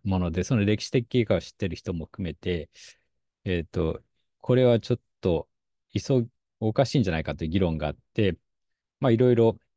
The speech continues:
えー、市長に私も他の議員と一緒に、えー、まあ、面会に行ったりしたりしまして、まあ、か-、それで議案としては一回出されたんですが、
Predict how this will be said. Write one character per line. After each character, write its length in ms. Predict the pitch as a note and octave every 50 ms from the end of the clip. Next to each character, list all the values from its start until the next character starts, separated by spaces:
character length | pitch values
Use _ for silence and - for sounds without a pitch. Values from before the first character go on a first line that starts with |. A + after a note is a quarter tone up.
| - C3
え 100 | A2+ G#2
ー、 40 | -
市 100 | - -
長 180 | - A2+ G2
に 120 | F#2 E2+ E2
私 1120 | E2 D#2+ D#2 - _ _ _ _ _ _ _ _ _ - - F#2 F2+ - - - - F2+
も 160 | F2+ F#2 E2+
他 180 | E2+ E2+ F#2+ F#2
の 100 | F2+ F2
議 120 | F2 F2+
員 100 | F2 E2
と 80 | - E2
一 60 | -
緒 140 | - - E2
に、 240 | E2 D#2+ D#2+ - _ - - - - _ _ _ _ _ _ _ _ _ -
え 200 | G2 F2+ F2 E2
ー、 20 |
ま 220 | E2 E2 D#2 D2 -
あ、 60 | _ _ _ _ -
面 180 | F#2 F2 E2+
会 180 | - - E2 E2
に 60 | E2
行 80 | D#2 -
っ 40 |
た 120 | - - E2+
り 120 | D#2 D2+
し 140 | - - -
た 180 | - G2 F2 E2
り 220 | D#2 D2 D2 C#2
し 180 | - - - -
ま 140 | E2+ E2 D#2+
し 160 | - - - _ _
て、 280 | - A#2 G2 E2+ D#2 - _ _
ま 120 | - D#3 D#3+
あ、 40 | -
か-、 300 | - - E3 D3 - _ _ _ _ _ _ _
そ 180 | _ - - F3
れ 100 | F3+ F3+
で 200 | F3 F3+ F3 - - - _ _ _ _ -
議 180 | B2+ C3+ F3+
案 100 | F#3 G3
と 100 | F3+ F#3
し 60 | - -
て 60 | A#2+
は 40 | G2
一 40 |
回 180 | - - G2 F2+
出 120 | F2 F#2+
さ 120 | - - C#3+
れ 120 | A#2 F2
た 120 | - D#2+ C#2+
ん 60 | C#2
で 80 | -
す 120 | - - G#2+
が、 240 | A2 G2+ F2 F2